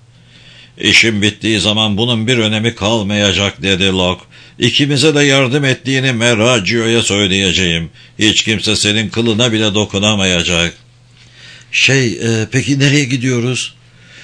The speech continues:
"Köşeyi döndükten sonra biraz ileriye.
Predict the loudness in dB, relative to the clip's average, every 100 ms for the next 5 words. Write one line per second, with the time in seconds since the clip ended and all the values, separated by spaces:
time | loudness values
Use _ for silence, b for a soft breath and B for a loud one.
0 | B 0 2 4 4 2 2 0 0 -2
1 | 0 0 0 0 2 2 2 2 2 0
2 | 0 2 2 2 0